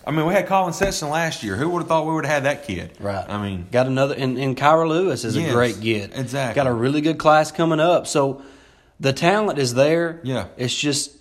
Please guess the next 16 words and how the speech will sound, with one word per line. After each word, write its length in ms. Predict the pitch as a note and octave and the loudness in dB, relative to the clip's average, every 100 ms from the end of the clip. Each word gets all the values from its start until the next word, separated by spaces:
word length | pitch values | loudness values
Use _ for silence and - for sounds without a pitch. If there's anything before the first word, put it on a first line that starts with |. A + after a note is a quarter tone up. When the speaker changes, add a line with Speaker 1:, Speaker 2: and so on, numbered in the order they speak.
| _ - | _ -2
Speaker 2:
translating 680 | D#3 D#3+ D#3 C3 C#3 A#2 | 2 4 4 0 0 0
that 220 | B2 B2+ - | -2 -2 -2
to, 120 | A#2+ | -4
to 160 | - B2+ | -2 0
more 220 | C3 B2 | 0 2
wins 480 | A#2+ B2 A#2+ A2+ A2+ | 2 2 0 -2 -6
and, 120 | - | -8
and, 260 | C#3+ C3+ B2+ C3+ | -4 -4 -4 -4
and 220 | C3+ C3 | -2 2
wins 320 | D#3+ D#3+ C3+ | 2 2 2
that 260 | B2+ B2 B2+ | -2 -2 -6
you 80 | |
should 380 | G#2 - C3 G#2 | -4 0 0 0
get 240 | G2 F2 F2 | -6 -12 -6
anyway. 480 | A#2 G2 - C#2 - | -6 -6 -10 -12 -12
Speaker 1:
Exactly. 540 | F2+ F#2 E2+ E2 | -10 -6 -8 -8